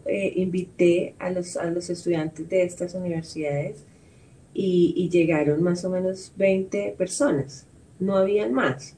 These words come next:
¿sí? Eh, no habían niños, por ejemplo, no habían programas infantiles y, y juveniles, o por lo menos habían, pero tocando violín, ¿no? Ahora ya tú encuentras niños de,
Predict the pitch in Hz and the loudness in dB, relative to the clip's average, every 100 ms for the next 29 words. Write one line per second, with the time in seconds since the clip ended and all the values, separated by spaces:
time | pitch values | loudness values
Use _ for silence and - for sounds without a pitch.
0 | - - 208 359 - - _ - - - | -20 -4 -2 -2 -6 -20 _ -20 -20 -20
1 | - - 190 190 185 180 156 151 147 160 | -20 -2 4 6 8 10 10 8 8 10
2 | 208 208 185 185 - 143 147 143 139 139 | 10 8 4 0 -2 -2 0 -2 -2 -2
3 | 151 156 151 147 151 147 147 147 - - | 0 0 0 0 -2 0 -4 -6 -10 -10
4 | 147 147 143 139 139 160 147 147 - - | -12 -10 -12 -10 -12 -14 -14 -16 -18 -8
5 | 143 143 143 143 139 151 135 - 151 147 | -2 0 2 2 2 0 -2 0 0 2
6 | 143 147 175 - - - - - 160 165 | 2 2 -2 -10 -20 -20 -8 0 6 6
7 | 180 - 202 180 143 147 143 135 139 151 | 6 2 4 4 4 0 0 0 4 6
8 | 226 247 131 - - - 160 - 165 147 | 6 6 4 -2 -16 -6 -4 -2 4 8
9 | 151 151 165 170 165 170 165 175 175 175 | 8 8 6 4 4 4 2 4 2 2
10 | 175 190 180 175 175 175 151 | 2 4 4 4 4 4 4